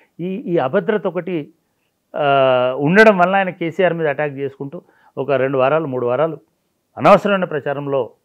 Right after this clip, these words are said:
పడిపోయినాడు. కానీ క్యాండిడేట్స్ ఎంపికలో రెండవది అదే శ్రద్ధ తీసుకుని ఉంటే దానం నాగేంద్రన్ లాంటోళ్ళనో లేకపోతే ఇంకో లాంటోళ్ళనో కాకుండా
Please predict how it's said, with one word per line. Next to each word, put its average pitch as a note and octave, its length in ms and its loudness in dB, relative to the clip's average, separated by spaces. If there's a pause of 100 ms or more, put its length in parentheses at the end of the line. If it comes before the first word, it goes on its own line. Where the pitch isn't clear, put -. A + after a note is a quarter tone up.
(340)
పడిపోయినాడు. - 380 -10 (600)
కానీ E3 300 -4 (460)
క్యాండిడేట్స్ E3+ 520 -4
ఎంపికలో G2+ 340 -14
రెండవది A#2+ 380 -8 (800)
అదే B2+ 160 0
శ్రద్ధ C3+ 320 -6
తీసుకుని A2 360 -12
ఉంటే E2 240 -20 (560)
దానం D3 340 2
నాగేంద్రన్ E3+ 460 0
లాంటోళ్ళనో D3+ 540 0
లేకపోతే C3+ 300 -4
ఇంకో C3 180 -4
లాంటోళ్ళనో C#3 520 -4
కాకుండా G#2+ 420 -8